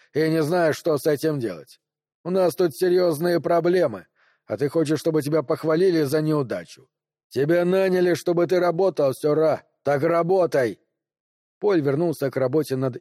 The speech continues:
И И. Криком от него ничего не добиться. «Это вопрос деликатный», — сказал он, не глядя на интерком. «Поль, какое-то время, проведённое в карцере, поможет тебе акклиматизироваться? Тебе это нужно?» —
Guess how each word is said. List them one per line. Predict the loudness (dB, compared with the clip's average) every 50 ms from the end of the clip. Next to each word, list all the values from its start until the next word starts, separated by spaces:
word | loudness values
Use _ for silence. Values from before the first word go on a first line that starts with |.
| -10 -8
И | -8
И. | -8 -8 _ -12 -12 -12 -14 _ _ _ _ _ _ _
Криком | -8 -6 -6 -6 -4 -4 -2 -2 -2
от | -2
него | -2 -2 0 0 0 0 0 -4 -8
ничего | -12 -12 -12 -8 -6 -4 -4 -2 -4
не | -4 -2
добиться. | -2 -2 -4 -4 -6 -14 -18 -20 -20 _ _ _ _ _ _ _ _ _ _ _ _ _ _ _ _ _ _
«Это | -6 -6 -6 -6 _ _ -2 0
вопрос | 0 0 0 0 0 0 0 0 0
деликатный», — | 0 0 0 0 0 0 0 -2 -2 -4 _ -10 -10 -10 -10 -12 _ _ _ _ _
сказал | _ -10 -6 -4 -4 -2 0 0 0
он, | -2 -2 -4 -10 _ _ _ _ _ _
не | -6 -4 -4 -2
глядя | 0 0 0 0 0 0 -2
на | -2 -2 -2
интерком. | -2 -2 -2 -4 -4 -4 -6 -8 -8 -10 _ _ _ _ _ _ _ _ _ _ _ _ _ _ _
«Поль, | -4 0 2 2 2 0 -2 -6 _ _ _ _ _ _ _ _ _
какое-то | -4 -4 0 0 2 2 2 2 2 2 2
время, | 2 2 2 2 0 0
проведённое | 0 0 0 0 0 0 0 0 0 0 0 0 0
в | 0
карцере, | 0 0 0 0 -2 -2 -2 -2 -2 -4 _ _ _ _ _ _
поможет | -2 -2 0 2 2 0 0 0 -2 -4
тебе | -4 -4 0 0 0
акклиматизироваться? | 2 0 0 0 0 0 0 0 0 0 2 0 0 0 -2 -2 -6 -8 -10 -14 -16 -16 _ _ _ _ _ _ _
Тебе | -6 -4 -2 0 2 2
это | 4 4 2 2 _ 2 2 4
нужно?» — | 4 4 2 2 0 -2 -2 -4 -4 -4 -6